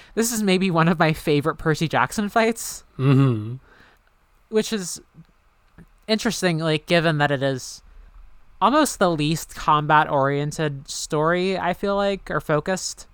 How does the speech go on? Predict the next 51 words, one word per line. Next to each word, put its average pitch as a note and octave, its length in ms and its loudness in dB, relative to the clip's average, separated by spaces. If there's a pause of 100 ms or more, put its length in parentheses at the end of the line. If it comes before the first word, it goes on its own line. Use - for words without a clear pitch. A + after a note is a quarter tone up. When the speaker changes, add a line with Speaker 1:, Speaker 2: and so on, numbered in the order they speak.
(120)
Speaker 2:
I F3 60 2
don't G3+ 100 4
know, G3+ 80 2
I D#3+ 80 0
feel A3+ 220 2
like, D#3 320 0
I C#3+ 100 -8
feel A3+ 140 0
like F#3+ 120 4
a E3 60 4
lot C3 260 4
of A#2 100 -4
this A2+ 220 0
is, A2 160 -6
like, A2 140 -6
dedicated A#2 460 -4
to A#2 80 -6
the G#2+ 100 -4
action A2+ 400 -10
scene. A2+ 400 -12 (580)
Like, A#2+ 120 0
writing D3+ 220 2
the C#3 60 2
summary B2 360 2
for - 100 -6
this A2+ 160 -4
was A#2+ 100 -4
pretty B2+ 240 0
<laughs> F2+ 100 -6
easy, D3 480 -2 (280)
'cause C3 100 -6
I A#2+ 80 0
could B2 100 -2
just B2+ 100 -14
Speaker 1:
Mm. - 40 -8
Speaker 2:
breeze A#2 220 0
over A2+ 220 -2
those A2 180 -4
bits. A#2 420 -10 (180)
Speaker 1:
You're A#3+ 220 2
right. E3+ 280 2
I G3 100 0
guess A#3+ 180 0
I A#3+ 80 4
mean G3+ 200 0
where F#3 80 2
the D#3 80 6
heart C#3+ 340 2
of C3 80 -8
it A2+ 140 -6
is. - 560 -10